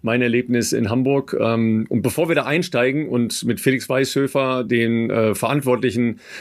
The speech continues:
für die Challenge in Rot hier bei uns haben und sehr, sehr ausführlich über alle Dinge, die damit zu tun haben, sprechen werden, äh, glaube ich, äh, machen wir es ein bisschen anders als sonst, sondern,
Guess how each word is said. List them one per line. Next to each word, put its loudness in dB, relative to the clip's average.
für 0
die 0
Challenge 0
in -4
Rot 0
hier 0
bei 0
uns 0
haben 0
und -4
sehr, 2
sehr 0
ausführlich 0
über 0
alle 0
Dinge, 0
die 0
damit 0
zu -2
tun 0
haben, 0
sprechen 0
werden, 0
äh, -2
glaube 0
ich, -4
äh, 2
machen 2
wir 4
es 0
ein -2
bisschen 2
anders 0
als 0
sonst, 0
sondern, 0